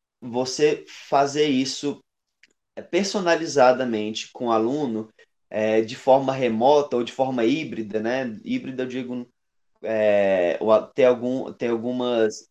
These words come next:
alguns encontros presenciais e alguns, e a-, e a-, e alguns treinos que o aluno vai fazer serão, serão remotos, né? É, às vezes metade, metade, ou às vezes um, um encontro presencial no mês, o resto dos treinos dos alunos, o aluno faz remotamente.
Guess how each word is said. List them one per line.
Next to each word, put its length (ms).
alguns 420
encontros 560
presenciais 800
e 60
alguns, 520
e 120
a-, 240
e 180
a-, 200
e 80
alguns 580
treinos 440
que 80
o 40
aluno 240
vai 120
fazer 640
serão, 680
serão 300
remotos, 720
né? 360
É, 400
às 140
vezes 240
metade, 400
metade, 640
ou 100
às 100
vezes 260
um, 160
um 120
encontro 760
presencial 560
no 100
mês, 360
o 60
resto 300
dos 180
treinos 340
dos 160
alunos, 440
o 140
aluno 240
faz 260
remotamente. 920